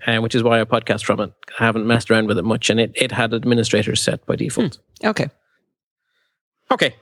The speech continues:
Speaker 1: so that is now enabled. So you make, on at least one Mac, you gotta have this, or at least one computer has to be, uh, allowing it S S H in, or we can't continue any further. So in terms of the examples I put up,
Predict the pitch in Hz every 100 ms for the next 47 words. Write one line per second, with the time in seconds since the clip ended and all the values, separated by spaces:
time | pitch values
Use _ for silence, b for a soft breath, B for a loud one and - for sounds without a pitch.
0 | - - 170 180 226 190 170 160 147 113
1 | 185 - - 139 143 165 165 - 190 180
2 | 170 170 254 - 160 165 139 117 113 127
3 | 120 117 117 120 113 - 127 127 160 165
4 | 147 139 127 117 123 113 113 120 113 104
5 | 104 - 123 123 120 113 113 110 117 110
6 | 110 - 117 107 107 107 110 - - 113
7 | 107 107 107 113 104 - - B B B
8 | B B B - 165 156 165 - 170 160
9 | 262 247 220 196 151 165 139 127 127 120
10 | 131 127 196